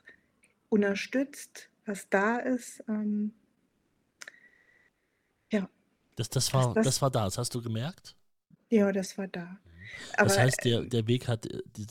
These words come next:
Speaker 2: das Leben hat dich all die Jahre zurückgeworfen und jetzt ging's aber nach vorne.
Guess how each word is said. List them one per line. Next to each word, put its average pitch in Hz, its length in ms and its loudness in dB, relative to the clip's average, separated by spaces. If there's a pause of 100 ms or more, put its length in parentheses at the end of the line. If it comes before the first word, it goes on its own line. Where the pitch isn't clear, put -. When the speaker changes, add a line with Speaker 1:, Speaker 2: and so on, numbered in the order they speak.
Speaker 2:
das 98 180 -2
Leben 123 280 4
hat 117 140 0
dich - 260 -8
all 113 140 0
die 113 100 0
Jahre 113 320 0
zurückgeworfen 123 800 -2
und 98 120 -4
jetzt 107 200 -2
ging's 104 220 -6
aber 92 160 -4
nach 87 140 -6
vorne. 85 400 -8